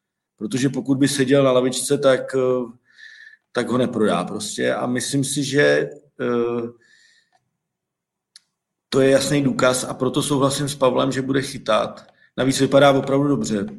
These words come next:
Co jsem viděl, ty zápasy, vypadá klidně. I s tou helmou mu to, myslím, pomohlo. Já myslím, že mu opravdu to nesedělo. Nevěděl, nebo ne, že by nevěděl, kde je, ale ne-,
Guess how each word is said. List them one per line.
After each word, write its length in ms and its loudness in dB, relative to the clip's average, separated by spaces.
Co 80 -12
jsem 220 -6
viděl, 240 -2
ty 100 -6
zápasy, 440 0
vypadá 340 0
klidně. 720 -4
I 60 -6
s 80 -6
tou 160 4
helmou 640 2
mu 120 -2
to, 100 0
myslím, 300 2
pomohlo. 560 0
Já 100 0
myslím, 300 -6
že 100 -4
mu 320 -4
opravdu 300 0
to 120 -4
nesedělo. 680 -2
Nevěděl, 460 2
nebo 200 0
ne, 380 0
že 100 -4
by 80 -4
nevěděl, 360 0
kde 120 2
je, 260 4
ale 200 2
ne-, 100 -4